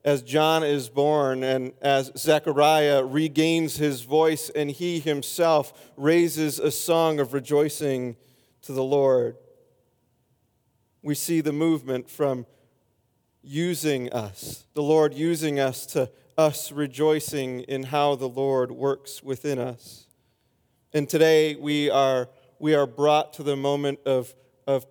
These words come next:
pondering and treasuring what the Lord has done. When I think of pondering and, and treasuring, perhaps we all could think of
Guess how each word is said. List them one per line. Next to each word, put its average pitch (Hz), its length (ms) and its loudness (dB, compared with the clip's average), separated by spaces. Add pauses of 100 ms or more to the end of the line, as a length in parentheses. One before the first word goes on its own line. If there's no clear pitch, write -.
pondering 131 840 -2 (880)
and 139 200 -2
treasuring 151 840 -2 (540)
what 139 320 -2
the 131 80 -4
Lord 123 440 0 (300)
has 113 220 -6
done. 110 340 -6 (1700)
When 156 120 0
I 156 80 6
think 175 280 0
of 135 420 2 (320)
pondering 143 800 0
and, 127 500 -2
and 127 200 -2
treasuring, 123 840 -2
perhaps 147 580 0 (360)
we 143 160 2
all 147 220 6
could 139 220 -6
think 143 240 -2
of 127 380 2